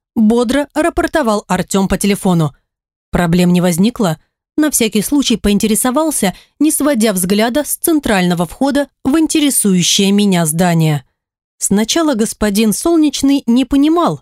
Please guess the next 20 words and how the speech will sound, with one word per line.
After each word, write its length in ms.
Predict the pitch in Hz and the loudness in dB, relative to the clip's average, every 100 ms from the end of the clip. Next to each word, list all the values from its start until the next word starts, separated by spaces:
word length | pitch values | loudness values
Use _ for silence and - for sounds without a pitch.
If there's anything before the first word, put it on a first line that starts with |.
| _ | _
что 200 | - - | -8 -2
я 140 | 185 180 | 0 2
от 100 | 185 | 0
него 180 | 175 | -2
хочу», 460 | 165 196 - 180 151 _ _ _ _ - | -2 -2 0 0 -2 _ _ _ _ -6
засмеялся 680 | 180 202 208 208 196 170 190 | -2 0 0 0 0 0 0
мужчина 420 | 196 - 330 311 | 0 0 0 2
на 120 | 285 | 0
том 220 | 262 202 185 | 0 -2 0
конце 340 | 190 - 180 | 0 0 -2
провода. 500 | 180 185 170 160 160 - _ _ - | 0 0 0 0 -4 -8 _ _ 0
«Ну, 240 | 254 392 - | 2 0 0
или 220 | 269 269 | -2 0
делал 360 | 185 196 180 170 | 0 0 0 0
вид, 360 | 151 220 - - | 0 0 -2 -12
что 240 | - - 240 | -10 -2 0
не 120 | 233 | 0
понимает 520 | 233 220 220 208 202 | 2 2 2 0 0
моих 260 | 196 196 - | 0 0 0
намёков. 560 | 208 202 190 185 - | 0 0 0 -4 -8